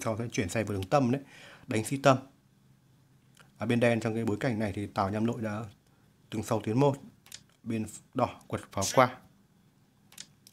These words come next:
lên sĩ trước và thoái về đây. Kết hợp cùng song xe thôi, bỏ luôn pháo. Đây là một cái hình cờ mà bên tiền đánh rất hay trong cái hình cờ trên. Nếu mà xe ăn về thì là vỗ qua đây ngay,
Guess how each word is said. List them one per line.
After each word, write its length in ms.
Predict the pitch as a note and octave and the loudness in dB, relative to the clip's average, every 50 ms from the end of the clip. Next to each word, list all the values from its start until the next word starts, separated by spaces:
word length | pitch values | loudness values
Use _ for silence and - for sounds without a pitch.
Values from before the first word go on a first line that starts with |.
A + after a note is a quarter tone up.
| _ - _ | _ -14 _
lên 180 | B2+ B2 B2+ B2 | 2 2 2 2
sĩ 160 | - D#3 C#3 | 0 -6 -6
trước 220 | - - D#3+ D3 - - | -2 -4 -4 -4 -4 -10
và 340 | B2 G#2 G#2 G#2 G2+ G2+ - _ _ | -8 -6 -4 -4 -4 -6 -10 _ _
thoái 180 | - G#2 G#2 | -2 -2 0
về 140 | A2 B2+ A#2 | 2 2 2
đây. 120 | A2 A#2+ A2+ - - _ _ _ _ - - - - - - _ _ _ - _ _ _ _ _ _ - _ | 2 0 -2 -4 -14 _ _ _ _ -20 -20 -20 -20 -20 -20 _ _ _ -20 _ _ _ _ _ _ -20 _
Kết 120 | - E3+ E3+ | 0 2 2
hợp 80 | D3+ - | 2 2
cùng 100 | A#2+ A2 | 0 0
song 160 | - C3+ A#2+ | 2 2 2
xe 180 | A#2 - B2+ A#2 A2 | 4 2 0 0 2
thôi, 160 | - B2 - - | -2 -4 -4 2
bỏ 180 | C3 A#2+ G#2 F#2 | 2 2 2 4
luôn 160 | G2+ A2 A2 | 0 -2 -2
pháo. 320 | G#2+ - G#2+ G2 G2+ G#2+ | 0 2 2 2 2 2
Đây 120 | A#2 A#2 A2+ | 0 -2 -2
là 100 | G#2+ G#2 | -2 -2
một 160 | G2 F#2+ F#2 - | -4 -6 -6 -8
cái 140 | - G2 A2+ A#2+ B2 A#2 - _ _ _ - - - - _ _ | -10 -10 -10 -10 -12 -14 -16 _ _ _ -20 -20 -20 -20 _ _
hình 160 | - A2+ G2+ | -4 -2 -2
cờ 160 | G#2+ A2 G#2 | 0 -2 -2
mà 120 | G2 F#2+ | -2 -2
bên 200 | G2+ A2 G#2+ G#2+ | -2 -2 -4 -2
tiền 220 | - A#2+ A2 G#2 G2+ | -2 -2 0 0 0
đánh 140 | G2 G2 A2 | -2 -2 -2
rất 120 | D#3+ E3+ | -4 -4
hay 260 | - - D3 D3+ C#3 C#3 - - | -4 0 0 0 0 -2 -8 -14
trong 180 | - - A2 G2+ | -8 -8 -8 -6
cái 160 | - G2+ G2 | -6 -6 -4
hình 200 | G#2 A2+ A2 F#2+ | -2 -4 -4 -4
cờ 140 | G2 G2 F#2+ | -4 -8 -6
trên. 240 | - - B2 A2+ A#2 - - - - - - - - - - _ _ _ _ | 0 0 0 0 0 -8 -20 -20 -20 -20 -20 -20 -20 -20 -20 _ _ _ _
Nếu 100 | A#2+ C3+ | 0 2
mà 100 | F3 D3 | 2 2
xe 160 | - D3+ D3+ | 4 6 6
ăn 140 | C#3+ C#3+ C3+ | 6 6 6
về 200 | C3 C3+ B2 - - - _ _ - - - _ _ _ _ _ _ _ _ - - - B3+ B3 _ _ _ _ _ _ _ _ - | 6 4 4 2 -4 -16 _ _ -20 -20 -20 _ _ _ _ _ _ _ _ -8 -8 -8 -8 -14 _ _ _ _ _ _ _ _ -10
thì 100 | - B2 | -6 -4
là 80 | G#2+ G#2 | -2 0
vỗ 180 | G2 A2+ B2+ B2 | 2 2 0 2
qua 80 | B2+ B2 | 2 2
đây 160 | A#2+ B2 A#2 | 2 2 0
ngay, 200 | A2+ A2+ A2+ A2 | 0 -2 -2 -4